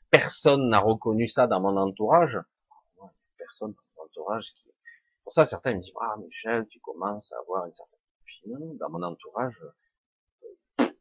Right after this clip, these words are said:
rien. C'est pour ça que c'est assez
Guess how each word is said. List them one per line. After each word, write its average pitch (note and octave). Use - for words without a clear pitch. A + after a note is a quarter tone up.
rien. C3
C'est -
pour G2
ça C3+
que F#2
c'est -
assez A#2+